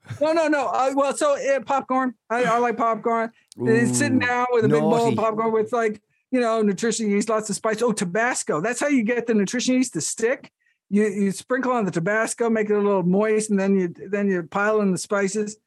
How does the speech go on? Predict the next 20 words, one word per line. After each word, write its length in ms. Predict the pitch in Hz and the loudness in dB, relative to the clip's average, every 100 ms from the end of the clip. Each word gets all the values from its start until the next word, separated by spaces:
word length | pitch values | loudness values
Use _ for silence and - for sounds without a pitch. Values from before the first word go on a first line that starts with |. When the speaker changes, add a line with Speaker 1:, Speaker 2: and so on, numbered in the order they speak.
| _ _ - | _ _ -6
Speaker 1:
and 100 | 180 | -4
it 40 | |
sticks 320 | 165 - 214 220 | -2 0 -2 0
together, 460 | 214 202 196 196 | -2 0 0 0
and 120 | 190 | 0
you 140 | 185 185 | 0 0
just 180 | 170 - | 0 0
sit, 340 | 220 220 214 _ _ - | 0 0 -4 _ _ -4
relax, 760 | 180 196 202 196 196 - - 202 | 0 0 0 0 -2 -4 -8 -2
and, 400 | 202 190 180 180 | 0 2 0 0
uh, 200 | 190 185 | 0 0
Netflix 540 | 202 220 - 220 214 | 0 -2 -2 -2 -2
and 120 | 175 | -4
chill 260 | - 220 214 | -2 0 0
with 100 | 190 | 0
a 40 | |
big 160 | 185 190 | -2 0
bowl 220 | 196 196 | 2 0
of 60 | 190 | 0
popcorn. 500 | 180 147 139 107 | -2 -2 -6 -8